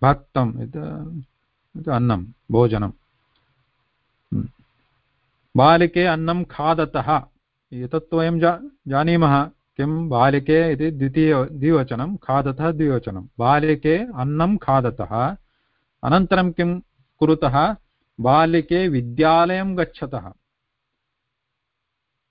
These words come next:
So there are two girls, what they do? बालिके विद्यालयं गच्छतः।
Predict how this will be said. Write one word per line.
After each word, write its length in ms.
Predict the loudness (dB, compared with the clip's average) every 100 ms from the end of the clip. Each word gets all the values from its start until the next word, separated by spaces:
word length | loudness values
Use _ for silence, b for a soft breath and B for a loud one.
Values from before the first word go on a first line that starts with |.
| _ _ -14
So 100 | -12
there 220 | -10 -10
are 100 | -8 -4
two 100 | -2
girls, 280 | 0 0 -2 -10 _ _ -6
what 120 | 0
they 140 | 2
do? 160 | 2 -2 _ _ _ -2
बालिके 540 | 2 4 4 2 0 0
विद्यालयं 800 | -2 -4 0 4 4 2 -2
गच्छतः। 540 | -2 -4 -8 -8 -10